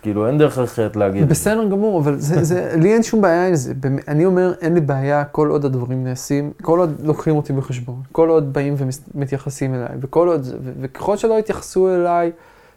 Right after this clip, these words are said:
Speaker 2: אה, ואני אהיה אדיש, אז בפעם הבאה לא יתייחסו אליי יותר. היום, כאילו, אז הנה עבר חוק הלאום, אז מחר יעבור חוק אחר. למשל, בסדר?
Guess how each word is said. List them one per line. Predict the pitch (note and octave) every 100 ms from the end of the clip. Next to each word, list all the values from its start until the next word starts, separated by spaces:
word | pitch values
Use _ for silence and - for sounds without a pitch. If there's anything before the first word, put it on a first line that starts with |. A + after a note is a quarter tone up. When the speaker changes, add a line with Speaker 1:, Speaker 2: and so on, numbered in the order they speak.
| -
Speaker 2:
אה, | C#3+ C3+ B2+
ואני | C3 C#3 E3 F3+
אהיה | E3+ E3
אדיש, | C#3+ E3 F#3 C#3
אז | C3+ C3+
בפעם | D3+ C3+ D#3+
הבאה | D#3+ C#3+ C#3+
לא | D3 D3
יתייחסו | D3 - C#3+ C3+
אליי | C3
יותר. | B2+ B2+ C#3 - -
היום, | C#3+ C#3+ E3 F#3+ F#3
כאילו, | F#3+ F#3+ F3
אז | C#3+ C#3
הנה | E3+ C#3+
עבר | C3 D3+
חוק | - C3+ C3+
הלאום, | C3 C3 C#3
אז | C#3 C3+
מחר | C#3 F3 F#3+
יעבור | D#3 C3+ D3+
חוק | - C#3+ C#3
אחר. | C3+ - C3 - _ _ _ _ -
למשל, | C3+ C3 C3 C#3 C3 C#3+ -
בסדר? | - C#3+ C#3+